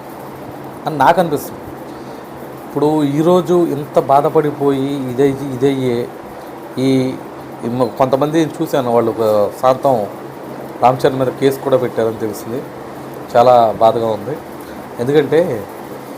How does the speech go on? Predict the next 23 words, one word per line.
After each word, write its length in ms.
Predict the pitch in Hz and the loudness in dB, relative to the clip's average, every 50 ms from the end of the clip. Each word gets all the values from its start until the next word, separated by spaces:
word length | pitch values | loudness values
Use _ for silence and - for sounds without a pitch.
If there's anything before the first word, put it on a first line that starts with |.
| - - - - - 131 | -14 -14 -12 -10 -4 -2
ఆ, 240 | 127 127 123 120 123 123 123 | 0 0 0 -2 -4 -6 -4
వీళ్ళు 220 | 131 151 175 180 | -2 -2 0 0
ఇప్పుడు 220 | 165 170 - 160 165 | -2 -4 -4 -4 -4
ఇంత 180 | 170 170 - | -4 -2 0
ఇదైపోయి 600 | 196 175 160 175 202 208 196 - - 185 175 165 | 0 2 4 4 4 4 4 0 0 0 0 2
బాధపడిపోయేవాళ్ళు 1080 | 147 143 143 147 151 135 - 151 143 135 131 135 123 120 117 110 110 107 101 101 110 123 - - - - - - - - - - - - - - - - | 4 4 4 4 4 2 0 0 0 0 0 0 0 2 2 2 0 0 -2 -2 -6 -6 -8 -10 -14 -14 -14 -14 -14 -14 -14 -14 -14 -14 -14 -10 -6 -4
హిందూ 220 | 143 147 151 156 | -2 2 2 2
ధర్మ 440 | 143 143 131 123 123 131 135 135 - - - - - - - - - - - - | 6 6 6 6 6 2 0 0 0 -4 -10 -14 -14 -14 -14 -14 -14 -12 -4 0
ప-, 200 | 123 120 - - | 0 0 0 0
నేను 200 | 123 123 127 135 | 2 2 4 4
కూడా 380 | 135 170 170 170 165 160 151 - - - - - - - | 6 6 8 8 8 6 4 2 -4 -10 -10 -6 0 0
పద్దెనిమిది 280 | 131 123 123 135 135 135 | 0 2 2 0 0 0
సంవత్సరాలుగా 400 | 135 127 131 131 143 143 139 139 | -2 -2 0 0 0 2 2 2
భవానీ 320 | 120 117 120 131 131 131 | 2 4 4 4 2 0
దీక్ష 160 | 123 127 131 - - - | -2 -4 -6 -6 -8 -8
తీసుకుంటున్నాను. 520 | 117 - - 127 117 113 123 123 131 143 - - - - | -8 -6 -6 -6 -4 -2 -2 -2 -2 -4 -8 -10 -10 -6
నాకు, 380 | 117 110 107 110 113 110 107 104 107 - - - - - - - - - - - - - | -6 -6 -4 -2 -2 -2 -2 -4 -8 -10 -14 -14 -14 -14 -14 -14 -14 -16 -14 -12 -10 -4
ఆ, 80 | - 113 110 110 107 107 107 104 101 104 107 - - - - - - | -2 2 2 4 4 4 4 2 0 -2 -4 -8 -10 -12 -12 -10 -8
అమ్మవారన్న, 640 | 117 110 117 131 131 127 127 123 123 117 123 127 131 127 - - - - - - - - - - - - - - - - - - | -4 0 4 6 8 8 8 8 6 2 -2 -4 -4 -6 -8 -14 -16 -16 -16 -16 -16 -16 -16 -16 -16 -16 -16 -16 -16 -14 -8 0
శివయ్య 340 | - 131 120 135 131 131 135 | 0 2 2 2 2 2 2
అన్న 280 | 127 120 120 123 127 127 - - - - - - - - - | 0 0 0 -6 -6 -6 -10 -14 -16 -16 -16 -16 -10 -2 2
చాలా 200 | 107 110 117 123 | 2 4 4 2
ఇష్టం. 340 | 120 - - - 135 139 | 0 0 -4 -6 -6 -6